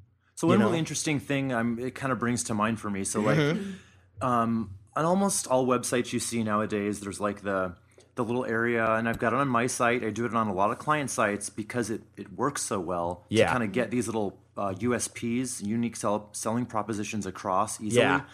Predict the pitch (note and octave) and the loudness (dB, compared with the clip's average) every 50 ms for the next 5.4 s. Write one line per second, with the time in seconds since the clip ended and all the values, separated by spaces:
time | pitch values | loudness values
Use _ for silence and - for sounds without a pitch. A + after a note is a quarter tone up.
0 | - - A2+ G#2+ E2 - - C3+ B2+ C3+ C#3+ C#3+ C#3 - - C3 A2+ A2+ B2 B2+ | -2 2 2 2 2 2 -4 -4 0 2 2 2 2 4 2 2 2 2 0 -2
1 | - - B2 - - - A#2 B2+ C3 A2+ G#2+ A2+ A2+ G2 - F#2+ E2+ D#2 C2+ C#2 | -2 -4 -6 -6 -6 -4 -2 -2 0 0 0 0 0 -2 -4 -4 -4 -4 -4 -8
2 | D2+ - - - - _ _ _ _ _ _ _ _ - D3+ C#3 G#2 - - A#2+ | -10 -10 -10 -12 -12 _ _ _ _ _ _ _ _ 4 6 6 6 6 0 -2
3 | A2 - B2 G#2+ A2+ A#2 A#2 A2+ G#2+ G#2+ G2+ G2 G2 - - - - - _ _ | -2 -2 -2 0 0 2 2 2 2 2 0 -2 -2 -6 -14 -20 -20 -20 _ _
4 | _ - B2+ A#2+ G#2 G2+ - - C3 A#2+ A2 A#2+ B2 A#2 A#2 A#2 A2+ A2+ A2 A2 | _ -6 -4 -4 -2 -2 0 2 2 2 2 0 0 2 4 4 4 4 2 0
5 | G#2+ G2+ G2 G2 F#2+ - - | -2 -4 -4 -4 -6 -6 -10